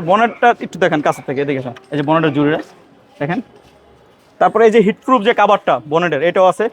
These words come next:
এবং পিছনে, পিছনে একটু জুম করেন, জুম করেন, জুম করে দেখেন, ওই যে দেখেন অরিজিনাল যে জাপান থেকে যেটা আসে হিটপ্রুফ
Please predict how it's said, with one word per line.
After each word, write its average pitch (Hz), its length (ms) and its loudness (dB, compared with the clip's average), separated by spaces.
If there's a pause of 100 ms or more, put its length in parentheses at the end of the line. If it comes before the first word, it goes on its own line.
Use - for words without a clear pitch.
(220)
এবং 226 160 2 (140)
পিছনে, 277 340 2 (400)
পিছনে 285 320 2
একটু 285 140 -2
জুম 220 220 0
করেন, 254 220 4
জুম 208 160 -4
করেন, 247 220 0
জুম 185 120 -6
করে 214 200 2
দেখেন, 214 220 -2
ওই 262 220 -2
যে 208 100 0
দেখেন 165 180 0
অরিজিনাল 208 460 -2
যে 220 120 6
জাপান 202 220 0
থেকে 208 220 2 (420)
যেটা 175 260 2
আসে 196 200 -2
হিটপ্রুফ 196 340 -6